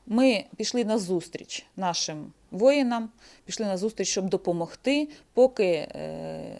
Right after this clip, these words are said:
буде визначено і вони отримують офіційну довідку учасника бойових дій. Час то йде, і на це може прийти не один рік. А хлопці допомоги потребують вже зараз. І тому було таке прийнято рішення, що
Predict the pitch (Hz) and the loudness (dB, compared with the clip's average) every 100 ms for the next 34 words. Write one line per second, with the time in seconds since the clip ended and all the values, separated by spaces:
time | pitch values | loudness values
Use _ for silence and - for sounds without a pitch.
0 | - _ _ _ _ 170 202 185 196 254 | -18 _ _ _ _ -2 0 2 4 2
1 | 196 180 180 165 156 - 180 180 190 185 | 0 -6 -6 -6 -8 -8 -6 -4 0 0
2 | 180 196 170 160 - - 214 - 190 185 | 0 -2 -2 -4 -6 -4 -6 -6 -6 -4
3 | 185 180 180 190 - 170 190 185 185 190 | -2 0 0 0 -8 -8 -4 -4 -4 -8
4 | - 180 180 180 180 170 180 - _ - | -8 -6 -4 -4 -6 -6 -8 -10 _ -2
5 | 220 180 - 165 180 233 269 - - 208 | 0 0 -4 -6 0 2 2 0 -10 -4
6 | 202 247 262 202 160 - 156 - 147 - | -2 2 2 2 -4 -6 -10 -10 -12 -8
7 | 170 180 220 190 139 - - - - - | -4 -2 -2 -2 -4 -8 -12 -20 -16 -4
8 | 269 330 285 262 _ 175 170 175 196 233 | -4 -2 -6 -10 _ -8 -4 -2 -2 -2
9 | 208 165 156 160 175 214 165 165 151 135 | -4 -8 -6 -6 -2 -2 -2 -4 -4 -6
10 | - - - - - - - - - - | -8 -14 -20 -20 -20 -20 -20 -20 -20 -12
11 | 190 269 415 247 262 214 - 190 226 190 | -2 2 2 4 2 2 -2 0 0 0
12 | 165 - 170 175 - 202 196 - - 196 | -2 -2 -2 -2 -4 -8 -4 0 4 4